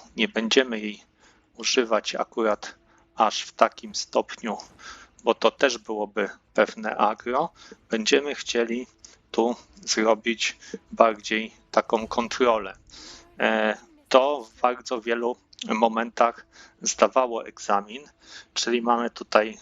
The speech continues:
no, najlepszego chyba dla mnie dostępnego, e, czempiona do kontroli,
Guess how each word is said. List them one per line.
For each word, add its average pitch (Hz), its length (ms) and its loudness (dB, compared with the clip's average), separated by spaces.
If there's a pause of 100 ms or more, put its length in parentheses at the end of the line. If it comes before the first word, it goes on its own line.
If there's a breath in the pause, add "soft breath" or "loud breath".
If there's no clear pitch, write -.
(300 loud breath)
no, 113 260 2 (240)
najlepszego 127 680 0
chyba 107 360 -2 (560)
dla 123 200 4
mnie 113 180 -14
dostępnego, 110 800 -4 (480 loud breath)
e, 104 140 2
czempiona 113 580 0
do 104 220 0
kontroli, 117 800 -2